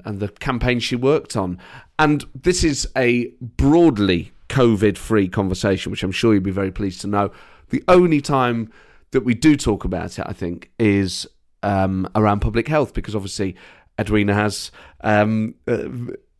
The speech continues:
very famous experience of being a, a health minister delivering a very stark public health message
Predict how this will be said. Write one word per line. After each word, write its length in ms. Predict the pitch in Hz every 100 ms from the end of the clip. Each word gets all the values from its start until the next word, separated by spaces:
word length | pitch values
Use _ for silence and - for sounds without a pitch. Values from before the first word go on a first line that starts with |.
| _ _ -
very 380 | 135 135 143 139
famous 440 | - 151 143 139
experience 680 | 165 - - 185 170 120 -
of 120 | 113
being 260 | 104 113 107
a, 160 | 107 -
a 60 | 110
health 300 | 139 143 120
minister 360 | 107 98 117
delivering 840 | 110 127 123 151 131 113 101 123 - - -
a 120 | 113
very 360 | 107 143 135
stark 400 | 120 - 127 110
public 340 | - 123 117 -
health 300 | 123 120 -
message 480 | 101 - 113 131